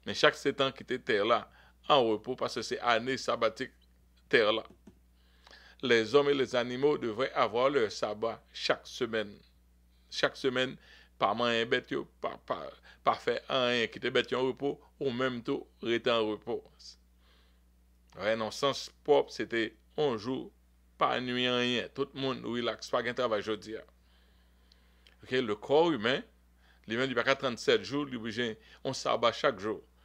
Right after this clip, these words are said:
Kotidyenman, nou bezwen on saba, nou bezwen fin travay ou pran repos. Si ou pa fè sa, ou fè, ou fè domajman. Men nan sans jeneral, Bondye renmen sèvi avèk sèt jou.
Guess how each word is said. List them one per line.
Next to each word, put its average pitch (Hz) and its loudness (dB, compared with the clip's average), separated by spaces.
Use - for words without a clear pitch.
Kotidyenman, 117 0
nou 107 -2
bezwen 113 -2
on 110 -6
saba, 110 -4
nou 113 -6
bezwen 113 -2
fin 117 -2
travay 113 6
ou 113 -6
pran 110 0
repos. 104 -8
Si - -12
ou 92 -8
pa 117 2
fè 113 -2
sa, 120 2
ou 117 -4
fè, 107 -2
ou 113 -8
fè 113 0
domajman. 101 -4
Men 98 -4
nan 101 -8
sans 131 0
jeneral, 117 4
Bondye 113 0
renmen 110 -2
sèvi 107 -2
avèk 107 -2
sèt 104 0
jou. 95 -8